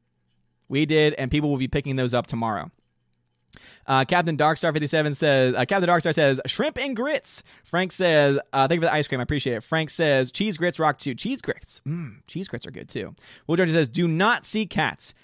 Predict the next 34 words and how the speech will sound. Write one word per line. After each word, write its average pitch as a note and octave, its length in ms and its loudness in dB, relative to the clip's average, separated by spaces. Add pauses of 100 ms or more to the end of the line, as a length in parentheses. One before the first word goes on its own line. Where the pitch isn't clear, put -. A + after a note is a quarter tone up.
(100)
Have F3 180 2
you F3+ 80 2
not G3 160 2
seen A3 160 -2
the A3 60 0
trailer? F#3+ 340 2
Those F#3 240 2
things G3 260 0
are E3+ 80 -2
downright E3+ 380 -2
scary." F#3+ 320 0
Yeah, D#3 120 2
that's G#3+ 100 -4
the G#3 80 -2
thing. G#3+ 320 -4 (480)
Why D#3+ 320 0
not G#3+ 260 0
go D3 400 4 (160)
and D3+ 140 0
experience F#3 600 -2
the D3 80 -6
stuff D3+ 220 -2
of D3 80 -2
nightmares? A#2 580 -6 (360)
The D#3 100 4
best F3 380 0
version A#3 320 2
of G#3 80 0
the G#3 80 0
Cats A3 260 0
trailer, D3+ 240 2
by C3 160 4
the B2+ 120 2
way, B2 320 0